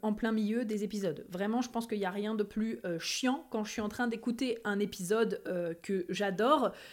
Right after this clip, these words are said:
d'être coupée toutes les cinq minutes par la pub. <laughs> Donc, j'ai préféré mettre en place un abonnement.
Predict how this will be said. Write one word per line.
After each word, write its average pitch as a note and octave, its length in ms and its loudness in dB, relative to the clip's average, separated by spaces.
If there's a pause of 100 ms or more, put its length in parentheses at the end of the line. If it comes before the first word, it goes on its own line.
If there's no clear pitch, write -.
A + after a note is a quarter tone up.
(240)
d'être A#3 240 10
coupée C4+ 320 0
toutes C#4+ 180 2
les C4 100 2
cinq C#4 340 0
minutes C4+ 440 4
par D4 320 6 (100)
la A3 140 0
pub. A#3 320 10 (400)
<laughs> C#4 80 8 (560)
Donc, C#4 360 6 (100)
j'ai B3+ 120 4
préféré D4 380 0
mettre D4 280 -2
en B3+ 60 4
place C#4+ 360 2
un A3 160 2
abonnement. G#3+ 400 4